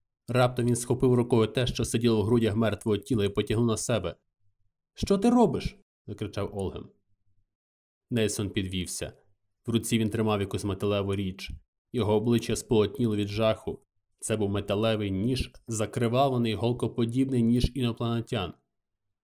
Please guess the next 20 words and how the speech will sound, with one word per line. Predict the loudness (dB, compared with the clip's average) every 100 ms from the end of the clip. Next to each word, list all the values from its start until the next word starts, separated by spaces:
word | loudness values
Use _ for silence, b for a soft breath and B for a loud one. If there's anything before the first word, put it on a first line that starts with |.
| _ _ _ _ -8
"Ось | -6 -6 0
цим | 2 2
його | 0 0
вбили", | 0 0 0 -2 -6 -10 _ _ _ _ _ _ _ _ _ _
прошепотів | -10 -8 -8 -8 -4 -4 -2
Нельсон. | -4 -6 -10 -12 -16 _ _ _ _ _ _
"Мого | 0 4 4 2
друга | 0 0 2 0 -4 _ _ _ -2
убили | -2 0 0 -2
ось | -4 -8 -8
цим". | -10 -6 -4 -6 -10 _ _ _ _ _ _ _ _ _ _ _ _ _ _
Він | -4 -2
зиркнув | 0 -2 -4 -4
на | -4
Олгема. | -4 -4 -4 -6 -10 _ _ _ _ _ _ _ _ _ _ _ _ 2
"Ти | 4 4
вбив | 0 -8 -4 0 0 -2 -2
його | 0 2 0 -2 -4 -10
цим | -2 2 2 0
ножем | 0 4 4 4 2 -2 -4